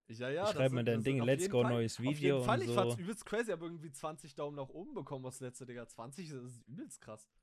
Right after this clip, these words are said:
Speaker 1: Also ich
Speaker 2: Ja,
Speaker 1: bin
Speaker 2: ist
Speaker 1: auch,
Speaker 2: todesgut.
Speaker 1: ich bin auch, äh, ich bin auch zufrieden mit den Videoklicks. Also mir war klar, dass halt, äh, nicht jedes Video jetzt irgendwie sechs K Views hitten wird. Aber, äh, ich bin zufrieden damit.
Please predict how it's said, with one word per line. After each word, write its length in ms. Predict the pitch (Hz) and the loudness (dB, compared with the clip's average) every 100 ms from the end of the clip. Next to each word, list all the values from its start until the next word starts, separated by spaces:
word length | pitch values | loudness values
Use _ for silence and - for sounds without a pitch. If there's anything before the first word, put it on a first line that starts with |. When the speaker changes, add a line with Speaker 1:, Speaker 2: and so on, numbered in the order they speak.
| _ | _
Speaker 1:
Also 140 | 131 139 | -8 -6
ich 60 | |
Speaker 2:
Ja, 60 | 185 | -4
Speaker 1:
bin 100 | 190 | 0
Speaker 2:
ist 60 | |
Speaker 1:
auch, 80 | 175 | 2
Speaker 2:
todesgut. 380 | 135 120 - 95 | 0 -2 -6 -10
Speaker 1:
ich 120 | 135 | -8
bin 140 | 151 147 | -6 -4
auch, 220 | 143 - | -4 -4
äh, 220 | 139 135 | -2 -2
ich 100 | 131 | -4
bin 100 | 139 | -6
auch 80 | 135 | -6
zufrieden 420 | - - 160 208 | -6 -6 -6 -6
mit 120 | 135 | -8
den 140 | 113 110 | -10 -10
Videoklicks. 520 | 113 107 - 117 127 | -10 -10 -10 -12 -10
Also 160 | 127 | -8
mir 160 | 139 139 | -4 -2
war 100 | 139 | -2
klar, 280 | 139 160 180 | -2 -2 -2
dass 180 | 127 139 | -4 -6
halt, 300 | 123 113 120 | -6 -6 -10
äh, 280 | 120 117 110 _ _ _ - | -12 -12 -16 _ _ _ -10
nicht 180 | 135 131 | -10 -6
jedes 300 | 139 135 135 | -6 -6 -6
Video 280 | 135 131 131 | -6 -4 -4
jetzt 240 | 131 123 | -6 -6
irgendwie 260 | 139 131 123 | -10 -10 -6
sechs 280 | 127 - | -8 -8
K 160 | 143 120 | -8 -6
Views 280 | 131 196 - | -6 -8 -6
hitten 260 | 131 117 | -8 -8
wird. 260 | 110 127 - - - - _ - - | -6 -6 -8 -20 -20 -20 _ -18 -6
Aber, 760 | 120 120 117 120 117 117 117 113 113 110 | -4 -4 -4 -6 -6 -4 -6 -6 -8 -10
äh, 40 | 113 | -12
ich 100 | - | -18
bin 120 | 143 | -16
zufrieden 400 | 123 - 139 117 | -16 -16 -16 -16
damit. 260 | 95 101 | -18 -18